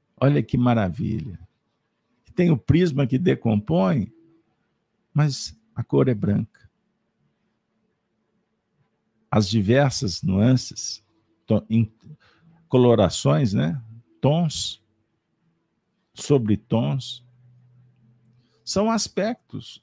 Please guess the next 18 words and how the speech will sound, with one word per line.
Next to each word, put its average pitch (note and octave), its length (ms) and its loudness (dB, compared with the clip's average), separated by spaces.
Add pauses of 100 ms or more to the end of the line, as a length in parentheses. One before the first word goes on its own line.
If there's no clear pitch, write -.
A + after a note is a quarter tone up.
interpretativos C3 1080 -2
e G#3+ 60 -2
vivencial. G#3+ 840 -4 (880)
Mas G#2+ 200 0
o A#2+ 40 -6
que G2+ 140 -6
vale - 500 -4 (180)
é - 80 -8
a G2 60 -4
cor G#2+ 240 0
branca. E2 400 -4 (1040)
É G#2+ 60 0
o G#2 40 -4
fundamento, C#3+ 800 -2 (720)
harmonia, A2+ 640 2
conhecimento A2+ 920 -4
e - 20 -16
prática. - 480 -14